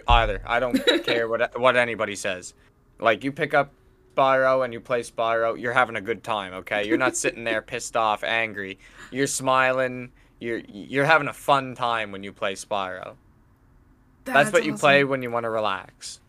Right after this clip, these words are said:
Speaker 1: so.
Speaker 2: Perfect. That, that is my new Friday evening, I just need to chill game.
Speaker 1: It will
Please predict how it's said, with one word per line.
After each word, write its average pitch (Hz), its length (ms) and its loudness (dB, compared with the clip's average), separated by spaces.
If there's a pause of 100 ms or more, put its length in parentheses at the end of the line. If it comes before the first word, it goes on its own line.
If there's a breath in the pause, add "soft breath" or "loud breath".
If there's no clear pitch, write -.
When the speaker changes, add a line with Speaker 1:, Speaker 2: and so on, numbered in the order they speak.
Speaker 1:
so. 87 380 -6 (400)
Speaker 2:
Perfect. 262 640 -2
That, 202 180 0
that 208 160 -2
is 233 160 -6
my 220 140 -2
new 208 200 -2
Friday 202 840 -2
evening, 185 480 -8
I 170 80 -10
just 170 300 -12
need 175 120 -10
to 165 60 -12
chill 185 480 -8 (140)
game. - 340 -8 (720 soft breath)
Speaker 1:
It 135 320 2
will 120 540 -4